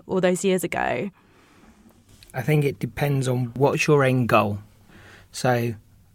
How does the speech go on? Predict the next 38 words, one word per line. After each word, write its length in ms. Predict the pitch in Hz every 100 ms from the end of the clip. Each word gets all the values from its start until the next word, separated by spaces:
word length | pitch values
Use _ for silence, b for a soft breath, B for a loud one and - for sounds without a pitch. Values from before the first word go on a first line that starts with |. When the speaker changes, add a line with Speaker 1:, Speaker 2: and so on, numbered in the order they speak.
| _ -
Speaker 2:
for 280 | - 127 139
us, 500 | 131 - - - - - -
our 240 | 120 123
end 200 | 143 131
goals 340 | 117 123 127
are 60 | 120
two 340 | 104 - 131 123
things 300 | 117 117 110
that 140 | 107
clearly 400 | - 143 143 123
state 480 | 117 - 123 120 113
that 120 | 120
you 240 | - 123 123
need 400 | 120 117 117 101 B B B -
some 320 | - 131 131
form 480 | - 127 117 117 113
of 380 | 120 117 110 - - _
higher 380 | - 127 123 110
education 760 | 110 - - 120 104 110 110
and 180 | 107 113
that 60 | 107
you 160 | 117
need 240 | 113 113 107
a 60 |
degree. 440 | 104 104 107 101 101 B B B -
If 80 | -
you 80 | 113
want 180 | 123 110
to 60 |
be 80 | -
a 60 | 110
teacher, 420 | - 160 151 156
you 260 | 143 117 107
have 240 | 120 104
to 80 | 107
have 200 | 104 101
a 40 |
degree. 440 | 101 101 101 101